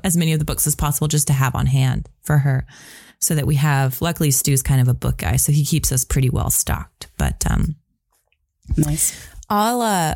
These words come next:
Speaker 1: I'll share what we're doing this year because our children
Speaker 2: Yeah.
Speaker 1: are not as old, quite as old as yours. You've got some older ones. So our oldest is,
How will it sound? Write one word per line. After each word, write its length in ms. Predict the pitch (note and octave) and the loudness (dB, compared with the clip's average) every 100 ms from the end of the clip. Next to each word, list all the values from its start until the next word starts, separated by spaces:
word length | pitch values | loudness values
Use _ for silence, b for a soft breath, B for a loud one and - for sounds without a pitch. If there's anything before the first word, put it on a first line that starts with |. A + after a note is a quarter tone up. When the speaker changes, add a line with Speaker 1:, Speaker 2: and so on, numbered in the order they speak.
| - | 0
Speaker 1:
I'll 120 | G3 | 0
share 260 | G#3+ C#4+ C#4+ | 2 0 0
what 140 | G3+ | 0
we're 180 | F3+ F3+ | 0 0
doing 300 | E3 D3 C#3 | 2 2 2
this 240 | C#3 - | 2 2
year 220 | C#3+ C3 C3 | 2 0 0
because 640 | D3+ D#3 F3 D#3+ D3 - - | -2 -2 0 0 0 -2 -2
our 140 | F3 | -4
children 460 | F#3 G3+ E3 D#3 E3 | -2 -2 0 0 0
Speaker 2:
Yeah. 80 | |
Speaker 1:
are 100 | C3+ | 2
not 240 | C#3 D#3 E3 | 0 2 0
as 140 | C#3 | 0
old, 260 | - B2 - _ - | 0 0 -2 _ -8
quite 200 | - D3+ | -2 0
as 100 | C3 | 0
old 180 | - B2+ | 0 0
as 140 | - - | 0 0
yours. 280 | - - | 0 0
You've 120 | E3 E3 | 0 -2
got 160 | D3 | -2
some 160 | - D#3 | 0 0
older 300 | B2+ B2 C3+ | 0 0 0
ones. 480 | C#3 E3+ A3 - - B B B B | 2 2 2 0 -4 B B B B
So 220 | - G3+ F3 | -4 -2 -2
our 200 | D#3 - | -2 0
oldest 540 | D#3 D#3+ E3 - - | 0 0 0 0 0
is, 680 | D3 C3+ - - - - | 0 0 0 0 0 -4